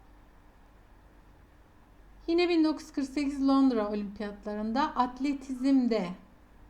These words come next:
şöyle belirtelim, olimpiyat madalyası kazanan ilk sporcu kim olmuştur? Atletizmde ilk madalyayı Ruhi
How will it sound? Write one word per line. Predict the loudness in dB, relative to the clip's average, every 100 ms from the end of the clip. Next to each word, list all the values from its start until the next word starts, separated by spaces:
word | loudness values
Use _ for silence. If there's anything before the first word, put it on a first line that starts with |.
| -20 -20 -20 -20 -20 -12
şöyle | -8 -6 -6 -4
belirtelim, | -4 -6 -4 -2 0 0 0
olimpiyat | 0 0 0 -4 -4
madalyası | -2 -2 0 -2 -2 -6 -8
kazanan | -8 -4 -2 0 -2 -2
ilk | -4 -4
sporcu | -18 -6 -4 -2 -4
kim | -4 -4
olmuştur? | -2 -2 -2 -4 -6 -6 -6 -8 -20 -20 -20 -20 -20 -2
Atletizmde | 0 0 -6 -8 -8 -10 -8 -6 -6 -4
ilk | -4 -4
madalyayı | -4 -4 -6 -4 -4 -4 -2 0 -2 -4 -14 -20 -20 -20 -20 -20 -20 -8 2
Ruhi | 2 2 0 -2 -2